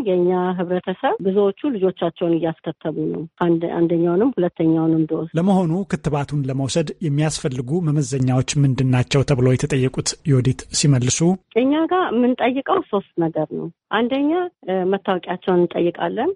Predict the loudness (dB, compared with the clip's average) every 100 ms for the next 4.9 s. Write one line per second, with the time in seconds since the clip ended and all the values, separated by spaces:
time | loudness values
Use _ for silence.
0 | -2 0 0 2 0 2 2 0 0 -2
1 | 0 0 0 -2 -2 -2 0 0 2 2
2 | 0 _ _ _ -4 -2 -4 -4 -6 -2
3 | -2 -2 -4 -2 0 -2 -2 -4 -4 -6
4 | -4 -2 0 -2 -4 -6 -4 -4